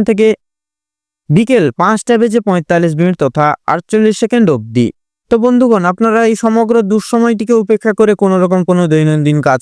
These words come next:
করতে যাবেন না, ন-, কিন্তু প্রতিনিয়ত প্রতিটা ক্ষেত্রে বাধা বিপত্তি প্রাপ্তি ঘটিয়ে চলবেন। সেক্ষেত্রে অবশ্যই সাবধান থাকুন, সতর্ক থাকুন,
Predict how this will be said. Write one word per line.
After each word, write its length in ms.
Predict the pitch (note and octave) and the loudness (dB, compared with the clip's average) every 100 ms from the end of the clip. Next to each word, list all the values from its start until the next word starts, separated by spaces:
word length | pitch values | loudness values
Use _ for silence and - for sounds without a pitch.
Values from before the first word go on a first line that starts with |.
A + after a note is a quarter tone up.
| - | -4
করতে 200 | D3+ - | -6 -2
যাবেন 260 | F#3 G3 G3+ | 0 0 0
না, 180 | G3+ G3+ - _ _ _ | 0 -2 -6 _ _ _
ন-, 280 | F3+ G#3 G#3+ _ | 0 0 -2 _
কিন্তু 240 | B3 A#3+ A3 | 0 2 2
প্রতিনিয়ত 560 | F#3+ G3 G#3+ G#3+ A#3+ A3+ F3+ | 0 0 2 2 2 -2 -2
প্রতিটা 300 | E3 D3+ E3 | -4 -2 -4
ক্ষেত্রে 320 | D#3+ F#3+ G3+ G#3 | -2 -2 -2 0
বাধা 240 | D#3 D#3+ | 0 0
বিপত্তি 360 | E3+ F3 G#3 G3 | -2 0 0 0
প্রাপ্তি 320 | C3+ A#2+ - | -2 -4 -2
ঘটিয়ে 260 | B2 B2 D3 C3 | -2 0 0 0
চলবেন। 260 | G#2 G#2+ G#2 - | 0 -2 -4 -4
সেক্ষেত্রে 320 | G3+ A#3 A#3 | -2 -2 0
অবশ্যই 460 | A3 F#3+ A3 B3+ F#3 - _ - - - | 0 0 0 0 -2 -2 _ -20 -20 -14
সাবধান 500 | - F#3+ F#3+ G3+ A#3 | -2 -2 0 0 2
থাকুন, 260 | A3+ G#3+ A#3 G#3+ _ _ _ | 0 0 0 -2 _ _ _
সতর্ক 420 | - - G#3+ A#3+ A3 | -6 -4 0 0 0
থাকুন, 360 | G3 G#3 - D#3+ | 0 0 0 -2